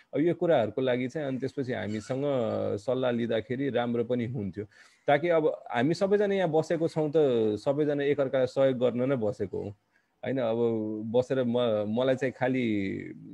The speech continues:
अ, पागलको डाक्टर भनेर लेबल गरेर ओरेर त कुनै पनि समस्या समाधान भएन। यसले गर्दाखेरि के भयो भने चाहिँ जस्तो म यहाँ चार वर्षदेखि कार्यरत छु जनकपुरमा,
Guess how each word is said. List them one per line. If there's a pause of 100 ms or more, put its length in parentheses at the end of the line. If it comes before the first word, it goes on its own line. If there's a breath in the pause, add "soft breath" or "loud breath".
(180)
अ, (100)
पागलको
डाक्टर
भनेर
लेबल
गरेर
ओरेर
त (360 loud breath)
कुनै
पनि
समस्या
समाधान
भएन।
यसले
गर्दाखेरि
के
भयो
भने
चाहिँ
जस्तो
म
यहाँ
चार
वर्षदेखि
कार्यरत
छु (920 soft breath)
जनकपुरमा,